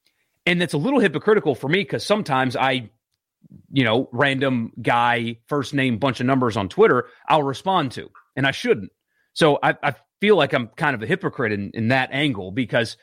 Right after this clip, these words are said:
I'm telling you not to respond in a way that I probably would have myself.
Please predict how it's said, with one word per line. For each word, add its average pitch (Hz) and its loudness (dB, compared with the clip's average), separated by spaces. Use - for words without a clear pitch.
I'm 156 0
telling 147 -6
you 131 -2
not 135 -4
to 127 -12
respond 120 0
in 139 4
a 123 2
way 131 4
that 120 0
I 120 0
probably 107 -2
would 107 2
have 113 0
myself. 135 0